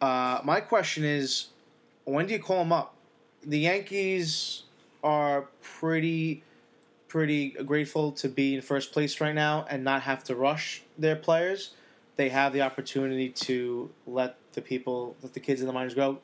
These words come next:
Chance Adams, you know, he's probably, imagine, he was, he's probably the first guy up right now if there was an injury in the rotation. But do, how long does Chase Headley have until you call Gleyber up? Is it as long as the Yankees keep winning?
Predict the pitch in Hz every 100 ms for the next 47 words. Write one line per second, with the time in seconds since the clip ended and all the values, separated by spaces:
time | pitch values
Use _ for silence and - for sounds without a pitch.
0 | _ - 143 135 123 120 131 131 127 123
1 | 131 131 147 139 135 - - - 160 180
2 | 147 160 185 185 180 226 240 233 202 196
3 | 180 175 156 147 135 127 131 135 123 131
4 | 123 123 120 117 127 117 - 107 - -
5 | - - - - 139 - - _ _ _
6 | - 160 160 151 - - - 180 220 233
7 | 202 160 196 190 175 147 135 127 120 -
8 | - - _ _ - 143 - 151 139 143
9 | 139 131 127 123 117 113 - - - 147
10 | 156 139 156 156 151 151 151 147 156 156
11 | 170 202 226